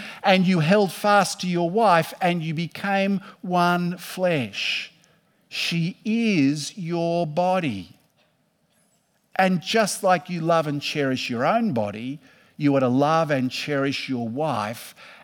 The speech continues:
as Jesus cherishes his body, his bride, us, his church. And just in case you're not sure what it means to cherish, I looked it up. It means to prize, to treasure, to hold dear, to be tender with,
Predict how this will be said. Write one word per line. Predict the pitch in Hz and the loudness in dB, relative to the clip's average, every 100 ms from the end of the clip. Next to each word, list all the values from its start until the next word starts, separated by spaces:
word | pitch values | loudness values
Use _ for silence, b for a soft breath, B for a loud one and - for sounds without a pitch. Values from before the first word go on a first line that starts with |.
| - | 0
as | 135 120 104 | 0 0 -6
Jesus | - 170 190 151 127 | -4 -2 -2 -2 -6
cherishes | - - 147 135 117 - 117 - | -6 -4 0 0 -2 -6 -8 -10
his | - 202 226 185 | -10 -6 -4 -4
body, | 110 113 101 98 110 b b | -4 -4 -4 -6 -12 b b
his | - 131 98 | -4 -2 -2
bride, | 98 127 160 131 104 92 95 104 b b b - | -6 -2 0 0 -2 -6 -10 -12 b b b -2
us, | 135 101 101 - - | 0 0 -2 -6 -8
his | - 117 110 - | -6 -4 -4 -6
church. | - 110 92 - - - - _ _ _ _ _ _ _ _ _ _ _ | -8 -10 -12 -16 -16 -14 -16 _ _ _ _ _ _ _ _ _ _ _
And | 175 | -4
just | 165 160 | -2 -4
in | 147 | -2
case | 143 131 147 | 2 2 2
you're | |
not | 135 | 0
sure | 135 143 | 0 0
what | 127 127 | 0 0
it | |
means | 135 127 120 | 0 2 0
to | - | -2
cherish, | 110 147 151 175 | -6 -2 -2 0
I | 165 | 0
looked | 151 - | 0 -2
it | 113 | -4
up. | 95 - - B B B B | -4 -8 -20 B B B B
It | 175 | 0
means | 160 147 135 | 4 2 2
to | - | -4
prize, | - 269 156 104 101 - | 2 4 4 2 -2 -6
to | 160 | -6
treasure, | - 277 226 151 113 | 2 4 4 4 0
to | - 135 | 2 0
hold | - 214 202 156 | 6 6 6 4
dear, | 156 156 | 2 2
to | 165 | 0
be | 165 | -4
tender | - 139 120 | 0 2 2
with, | 113 117 | 0 -4